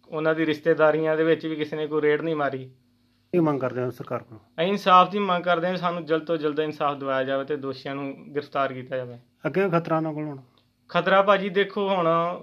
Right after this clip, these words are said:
Speaker 1: ਖਤਰਾ ਤਾਂ ਸਾਨੂੰ ਹੈ ਹੀ ਆ, ਜਾਨ ਦਾ ਵੀ, ਮਾਲ ਦਾ ਵੀ ਹੁਣ ਖਤਰਾ ਹੈ। ਉਹ ਖੁਦ ਵੀ ਕਰ ਸਕਦੇ ਤੇ ਕਿਸੇ ਤੋਂ ਕਰਵਾ ਵੀ ਸਕਦੇ ਨੇ।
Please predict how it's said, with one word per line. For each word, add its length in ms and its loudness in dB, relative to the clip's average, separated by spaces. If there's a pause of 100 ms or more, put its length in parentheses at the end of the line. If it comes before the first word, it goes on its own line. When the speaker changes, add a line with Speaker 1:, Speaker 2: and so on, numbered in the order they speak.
(140)
Speaker 1:
ਖਤਰਾ 340 2
ਤਾਂ 80 4
ਸਾਨੂੰ 280 0
ਹੈ 200 6
ਹੀ 140 0
ਆ, 200 6
ਜਾਨ 440 2
ਦਾ 120 6
ਵੀ, 100 0
ਮਾਲ 300 2
ਦਾ 100 4
ਵੀ 140 0
ਹੁਣ 280 -6 (100)
ਖਤਰਾ 340 4
ਹੈ। 60 8
ਉਹ 140 2
ਖੁਦ 260 -4
ਵੀ 120 -2
ਕਰ 180 6
ਸਕਦੇ 380 0
ਤੇ 120 -6
ਕਿਸੇ 320 -4
ਤੋਂ 140 -4 (320)
ਕਰਵਾ 340 4
ਵੀ 80 0
ਸਕਦੇ 340 -4
ਨੇ। 100 -8